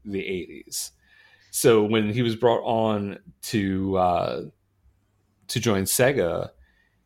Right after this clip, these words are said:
he kind of put it out there. A-, apparently, the best part about this was he was on vacation in, uh, and, uh, the head of Sega,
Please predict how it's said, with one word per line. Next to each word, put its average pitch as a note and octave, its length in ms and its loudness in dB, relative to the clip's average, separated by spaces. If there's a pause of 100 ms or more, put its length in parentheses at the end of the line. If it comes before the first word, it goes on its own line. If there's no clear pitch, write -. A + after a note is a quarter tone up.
he B2+ 480 2
kind D3 400 -2
of C#3 320 -8 (160)
put C3 140 2
it A#2+ 120 4
out B2+ 240 4
there. F#2 540 0
A-, B2+ 320 2
apparently, A#2+ 720 2
the F#2+ 100 -8
best D3+ 220 4
part A2 160 6
about F#2+ 240 0
this F2+ 320 -6 (120)
was G#2+ 280 0
he C3 120 2
was A2+ 400 4
on C3 220 0
vacation B2 880 -2 (840)
in, G#2+ 460 4
uh, F#2 380 4 (420)
and, G#2+ 300 4
uh, F2 420 0 (440)
the - 80 0
head A#2 180 2
of G2+ 80 0
Sega, G#2+ 480 0